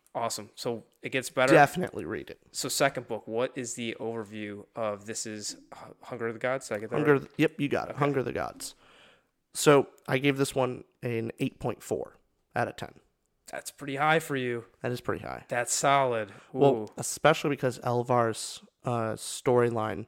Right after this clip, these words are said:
Speaker 2: in this one significantly improves.
Speaker 1: Okay, so for Elvar from book one to book two,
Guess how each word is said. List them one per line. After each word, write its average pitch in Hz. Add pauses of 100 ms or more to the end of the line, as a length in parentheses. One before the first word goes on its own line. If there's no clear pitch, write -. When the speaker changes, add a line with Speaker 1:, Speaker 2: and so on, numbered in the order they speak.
(160)
Speaker 2:
in 120
this 117
one 107 (160)
significantly 113
improves. -
Speaker 1:
Okay, 120
so 123
for 139 (300)
Elvar 131
from 120
book 120
one 120
to 110
book 113
two, 113